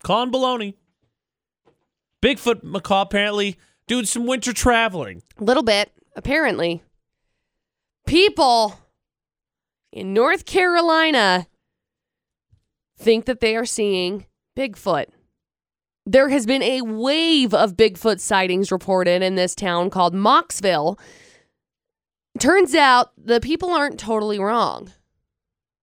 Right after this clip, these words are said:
Speaker 1: Whoa, whoa, whoa, whoa, whoa, whoa, whoa, whoa, whoa, whoa, whoa, whoa, whoa. First of all, I again say, I'm gonna say baloney, but how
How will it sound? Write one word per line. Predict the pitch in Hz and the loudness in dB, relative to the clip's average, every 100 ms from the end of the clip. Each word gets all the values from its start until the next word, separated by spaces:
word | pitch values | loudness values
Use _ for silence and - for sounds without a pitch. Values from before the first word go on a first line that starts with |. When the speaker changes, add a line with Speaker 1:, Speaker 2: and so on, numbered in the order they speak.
| _ - | _ -6
Speaker 1:
Whoa, | 165 180 160 143 127 117 110 104 95 90 - | 0 2 2 2 0 -2 -4 -6 -8 -14 -10
whoa, | 120 131 139 139 135 | -4 -2 0 0 -2
whoa, | |
whoa, | 127 120 | -2 -6
whoa, | |
whoa, | 110 | -6
whoa, | |
whoa, | 101 101 87 82 | -8 -10 -12 -6
whoa, | 113 123 123 | -2 0 0
whoa, | 117 113 | -2 -4
whoa, | 113 | -6
whoa, | 107 107 | -4 -4
whoa. | 98 90 _ _ _ _ _ _ | -6 -8 _ _ _ _ _ _
First | - 175 - | -4 -4 -4
of | 123 | -6
all, | 110 98 | -6 -2
I | 123 | -2
again | 135 123 156 135 123 - | -2 -2 -2 -2 -6 -16
say, | _ - 135 131 120 113 - | _ -6 -2 -2 -4 -6 -6
I'm | 131 | -4
gonna | 127 139 | -2 -4
say | 127 139 127 | -2 -2 -2
baloney, | 113 131 147 131 113 | -2 0 0 0 -2
but | 131 | -4
how | - 170 170 156 | -2 2 2 0